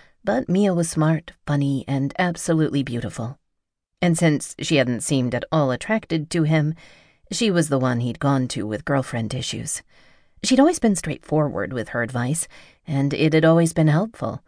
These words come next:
When his girlfriend Sonia had broken up with him his junior year,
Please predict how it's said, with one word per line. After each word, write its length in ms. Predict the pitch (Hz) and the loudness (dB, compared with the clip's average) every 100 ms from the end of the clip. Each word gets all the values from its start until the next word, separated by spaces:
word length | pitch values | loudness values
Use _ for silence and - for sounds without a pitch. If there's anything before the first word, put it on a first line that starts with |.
| _ _ _ _ _ | _ _ _ _ _
When 160 | 180 156 | 2 2
his 100 | 131 | 2
girlfriend 460 | 127 127 135 131 | 0 0 0 -2
Sonia 560 | - 120 123 127 131 131 | -2 -2 -2 -2 -2 -2
had 180 | 135 135 | -2 -2
broken 320 | 127 120 127 | 2 0 0
up 140 | 131 127 | -2 -2
with 120 | 131 | -2
him 200 | 139 139 | 0 0
his 160 | 120 - | -2 -4
junior 340 | 127 123 120 | -4 -2 -4
year, 420 | 120 131 147 156 | -4 0 0 0